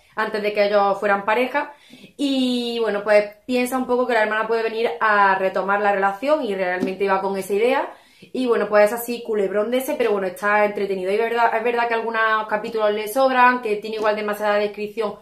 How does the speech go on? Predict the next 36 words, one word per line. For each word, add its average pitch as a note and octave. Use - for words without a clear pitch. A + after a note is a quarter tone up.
para G#3+
una G#3+
novela G#3+
tan G#3
simple G#3+
como G#3+
es. A#3+
Creo G#3+
que G#3+
sobran G#3+
algunos G3+
comentarios G#3
y F3
se F3+
podría F#3
haber G3+
hecho G#3
un G#3+
poquito A3
más A3
corta, C4+
pero G#3+
aún G3+
así G3
no A3+
está A3
mal. B3+
Y B3
bueno, A#3
de G#3
lo G#3
que G#3+
he A3
leído A#3+
este A#3+
mes, C4+